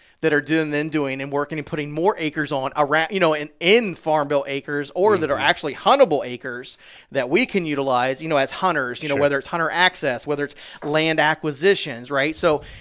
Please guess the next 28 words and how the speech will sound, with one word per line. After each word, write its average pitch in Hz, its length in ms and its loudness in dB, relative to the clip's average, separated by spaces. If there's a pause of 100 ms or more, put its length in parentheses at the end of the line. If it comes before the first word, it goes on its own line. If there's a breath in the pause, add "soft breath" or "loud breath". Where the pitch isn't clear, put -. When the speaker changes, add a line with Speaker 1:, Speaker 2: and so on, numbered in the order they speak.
Speaker 1:
it's 151 180 -6
not 185 200 2
always 170 400 2
just 175 300 -2
the 147 120 -4
existing 151 640 -4
work 156 240 -2
we're 139 160 -4
doing, 151 580 -4 (560 soft breath)
but 156 200 4
what 175 220 4
that's 156 220 2
affording 160 480 -2
us 143 180 -2
to 151 100 -10
do 156 300 -2
with 170 220 -4
the 165 80 -10
people 165 360 -6
that 143 120 -2
are 131 80 -4
doing 214 360 -2
the 156 80 -2
work 139 380 0
can 180 160 -6
even 165 260 -6
increase 147 520 -6
the, - 100 -10